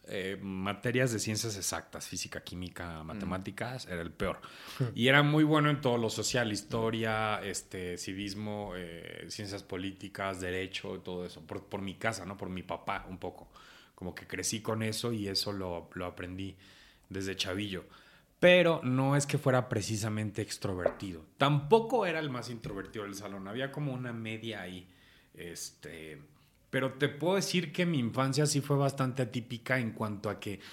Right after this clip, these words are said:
Speaker 1: no fui un chavito que hizo deportes. Entonces, lo que hace, además de que, de que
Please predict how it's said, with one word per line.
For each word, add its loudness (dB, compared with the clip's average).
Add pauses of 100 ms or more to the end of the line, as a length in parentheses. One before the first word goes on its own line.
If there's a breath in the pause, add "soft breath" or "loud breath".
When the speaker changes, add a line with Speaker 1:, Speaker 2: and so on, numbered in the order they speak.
(320 loud breath)
Speaker 1:
no 2
fui 0
un 2
chavito -2
que -4
hizo -4
deportes. -6
Entonces, -6
lo -2
que 0
hace, -4
además -6
de -6
que, -12 (720)
de -8
que -8